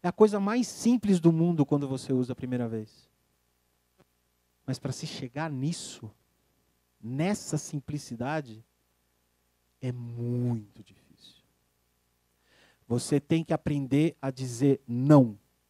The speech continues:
pra mil coisas e dizer sim pra uma só. Esse é o foco. O mais difícil não é falar, "Vamos fazer, vamos fazer, vamos fazer." O mais difícil é,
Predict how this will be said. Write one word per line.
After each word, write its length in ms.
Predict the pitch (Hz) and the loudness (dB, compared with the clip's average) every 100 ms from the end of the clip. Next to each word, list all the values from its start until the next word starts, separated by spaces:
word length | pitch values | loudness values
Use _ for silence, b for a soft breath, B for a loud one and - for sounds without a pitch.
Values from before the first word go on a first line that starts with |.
| _ _ _ _ _ _ _ _ _ - | _ _ _ _ _ _ _ _ _ -8
pra 140 | 110 | -6
mil 260 | 110 196 226 | 8 8 10
coisas 680 | 170 165 160 160 - - _ _ _ _ _ _ _ _ - | 10 8 8 -2 -8 -16 _ _ _ _ _ _ _ _ -8
e 80 | 131 | -6
dizer 320 | 131 127 131 | -4 2 0
sim 460 | - - 185 208 - _ _ _ _ | 0 0 2 2 -2 _ _ _ _
pra 140 | 143 | -2
uma 240 | 117 113 110 | -2 -2 -10
só. 280 | - 98 92 _ _ _ _ _ _ _ _ _ _ _ _ _ _ _ _ _ _ _ _ _ - | -10 -12 -14 _ _ _ _ _ _ _ _ _ _ _ _ _ _ _ _ _ _ _ _ _ 2
Esse 240 | 175 180 | 4 4
é 20 | 143 | 0
o 40 | |
foco. 400 | - 104 - _ _ _ _ _ _ _ _ _ _ _ _ - | -4 -10 -10 _ _ _ _ _ _ _ _ _ _ _ _ -8
O 80 | |
mais 300 | 135 180 262 | -6 -2 -4
difícil 540 | 175 165 - 226 - 160 | -4 -4 2 2 2 0
não 80 | 202 | 0
é 80 | |
falar, 260 | 254 226 160 | 2 0 2
"Vamos 220 | 190 247 | 2 2
fazer, 400 | 285 247 262 220 | 0 4 4 4
vamos 180 | 196 262 | 2 -2
fazer, 360 | 285 233 233 196 | -4 0 0 2
vamos 180 | 254 | 0
fazer." 420 | 277 254 247 180 - _ _ _ _ _ _ | -4 -2 -2 -2 -10 _ _ _ _ _ _
O 60 | 135 | -6
mais 180 | 147 | -4
difícil 380 | 143 147 156 - | -4 -4 -4 -2
é, 140 | 123 | -4